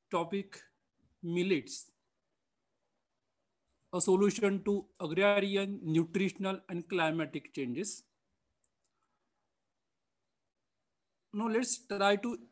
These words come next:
understand what is the, what are millets exactly and how these millets help to solve agrarian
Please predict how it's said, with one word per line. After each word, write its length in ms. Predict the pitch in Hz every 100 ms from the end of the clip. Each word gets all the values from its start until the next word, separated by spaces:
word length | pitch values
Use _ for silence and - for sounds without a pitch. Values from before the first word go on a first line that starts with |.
| -
understand 880 | 165 165 208 - 190 147 147 160 170 -
what 200 | 185 196
is 120 | 214
the, 160 | 202 220 - - -
what 180 | 180 175
are 140 | 226 208
millets 460 | 180 175 202 -
exactly 640 | 165 123 160 180 180 170 120 - _ _ _ _ _ _ _ _ _ _ _ _ _ _ -
and 340 | 185 190 190 - -
how 300 | 202 220 190 170
these 260 | 208 208
millets 800 | 175 175 190 180 151 - - - _ _ _ _ _ _ _ _ _ _ _
help 300 | 196 214 214
to 120 | 226
solve 420 | - 208 196 196 196 - _ -
agrarian 720 | 165 196 208 196 196 202 196